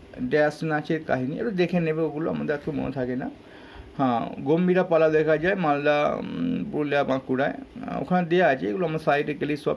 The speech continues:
পেয়ে যাবে, প্রশ্নগুলো দেখো। হ্যাঁ, <coughs> যারা সোলার কাজ করেন তাদেরকে বলা হয় মালাকার। অল্প সময়ে বেশি জমি চাষ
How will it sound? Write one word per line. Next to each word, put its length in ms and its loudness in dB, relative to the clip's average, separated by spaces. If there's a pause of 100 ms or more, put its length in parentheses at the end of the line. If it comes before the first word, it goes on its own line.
পেয়ে 160 -4
যাবে, 180 -2
প্রশ্নগুলো 520 -4
দেখো। 360 -6
হ্যাঁ, 140 -4 (1200)
<coughs> 400 2
যারা 180 4 (1000)
সোলার 420 0
কাজ 260 2
করেন 280 2
তাদেরকে 340 2
বলা 240 2
হয় 240 -2 (1700)
মালাকার। 680 0 (1900)
অল্প 380 0
সময়ে 460 0
বেশি 340 -2
জমি 280 -2
চাষ 300 0